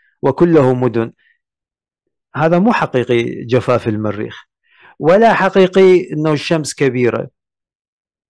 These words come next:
لكن الاعتقاد بالنسبة لهم الاعتقاد طاقة.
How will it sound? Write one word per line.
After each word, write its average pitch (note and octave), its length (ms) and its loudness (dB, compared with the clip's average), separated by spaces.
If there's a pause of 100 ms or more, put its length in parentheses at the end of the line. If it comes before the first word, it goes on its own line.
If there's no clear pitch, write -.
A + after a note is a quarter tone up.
(600)
لكن B2+ 440 -4 (280)
الاعتقاد C3+ 1040 -2 (1000)
بالنسبة F#3 600 -2
لهم C#3+ 600 0 (560)
الاعتقاد C#3 760 -2
طاقة. F3 460 -2